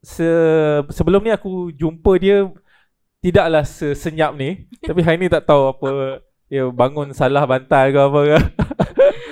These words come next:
Macam senyap sikit, tapi kita nak pecahkan ke-, kesepian ni. Kita try. Uh, tanya first soalan. Boleh cerita sikit, uh, background Ila, uh,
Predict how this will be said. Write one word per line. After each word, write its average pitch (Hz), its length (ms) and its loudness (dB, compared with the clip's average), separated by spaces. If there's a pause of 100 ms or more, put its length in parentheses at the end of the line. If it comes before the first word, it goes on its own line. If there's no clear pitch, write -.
(160)
Macam 170 240 -6
senyap 175 320 -4
sikit, 165 240 -4
tapi 165 160 -2
kita 170 160 -4
nak 165 160 -6
pecahkan 147 640 -8 (560)
ke-, 123 1040 -4 (1300)
kesepian 180 800 0
ni. 240 320 -12 (320)
Kita 139 480 -8
try. 131 480 0 (240)
Uh, 127 240 4
tanya 170 160 2
first - 480 -4 (400)
soalan. 131 480 2 (800)
Boleh 165 240 2
cerita 190 240 0
sikit, - 400 0 (240)
uh, 131 320 4
background 147 480 0
Ila, 147 480 2 (320)
uh, 113 480 -10